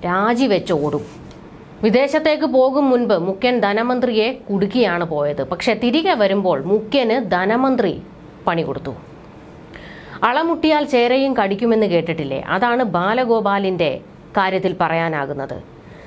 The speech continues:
ഖജനാവിൽ നയാ പൈസ ഇല്ല. ഉണ്ടായിരുന്ന ചില്ലറയും പിണറായി ദൂർത്തടിച്ചു.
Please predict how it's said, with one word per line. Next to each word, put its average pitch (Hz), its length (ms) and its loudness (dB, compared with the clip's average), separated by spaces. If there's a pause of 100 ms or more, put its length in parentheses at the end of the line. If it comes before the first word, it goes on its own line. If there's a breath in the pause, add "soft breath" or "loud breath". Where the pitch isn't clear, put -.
(340 loud breath)
ഖജനാവിൽ 285 520 2
നയാ 247 320 2 (140)
പൈസ 226 300 0 (240)
ഇല്ല. 220 480 2 (600)
ഉണ്ടായിരുന്ന 311 580 2
ചില്ലറയും 262 560 0
പിണറായി 226 380 2
ദൂർത്തടിച്ചു. 165 580 -6